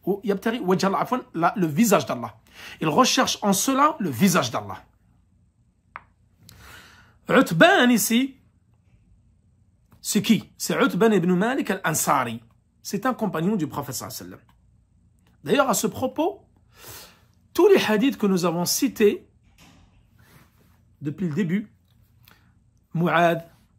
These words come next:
ibn Abbas, Ubadah ibn Samit, Nawawi, il dit à ce propos, c'est que tous les rapporteurs,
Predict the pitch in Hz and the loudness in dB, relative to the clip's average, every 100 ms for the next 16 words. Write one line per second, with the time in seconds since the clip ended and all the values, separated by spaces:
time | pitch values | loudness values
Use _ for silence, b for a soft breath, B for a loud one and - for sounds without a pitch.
0 | _ - 160 170 151 135 160 160 - - | _ -8 -2 0 -2 0 0 0 -2 -6
1 | - _ _ _ _ _ _ _ _ - | -12 _ _ _ _ _ _ _ _ -6
2 | 156 180 165 151 151 147 - 180 151 180 | -2 0 -2 -2 -4 -4 0 0 0 -4
3 | - - _ _ _ _ _ _ _ - | -10 -18 _ _ _ _ _ _ _ -2
4 | 165 240 254 247 302 240 196 220 185 196 | 2 4 4 4 2 0 0 -2 -2 -4
5 | - 214 240 294 - _ _ _ _ _ | -4 -4 -4 -6 -10 _ _ _ _ _
6 | _ _ _ _ _ _ - 233 220 208 | _ _ _ _ _ _ 0 2 4 4
7 | 202 - _ _ _ - 320 277 226 - | 4 2 _ _ _ -4 0 2 0 -2
8 | 226 - 240 208 - - | -4 -2 0 0 -4 -14